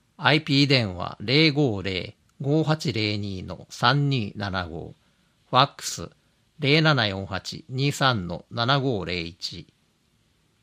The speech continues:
虐待ホットライン、電話、零七四八二四の五六八七。子ども電話相談。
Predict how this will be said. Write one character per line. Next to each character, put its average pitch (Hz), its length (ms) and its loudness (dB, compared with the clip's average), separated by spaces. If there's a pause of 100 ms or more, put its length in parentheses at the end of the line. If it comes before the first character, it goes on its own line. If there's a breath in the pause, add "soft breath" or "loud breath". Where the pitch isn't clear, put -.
虐 120 240 0 (100)
待 156 220 6
ホ - 140 -4
ッ 143 40 0
ト 143 200 0
ラ 131 160 4
イ 98 60 -2
ン、 - 240 -14 (200)
電 123 320 -2
話、 107 260 -2 (560)
零 147 300 4
七 143 240 2
四 95 240 -6
八 - 460 -8
二 143 320 0
四 113 300 0
の 85 240 -10
五 143 340 -2
六 - 240 -4
八 - 260 -10
七。 87 340 -12 (960)
子 127 200 -2
ど 160 120 4
も 156 220 2
電 135 260 4
話 127 120 2
相 107 260 -4
談。 82 220 -8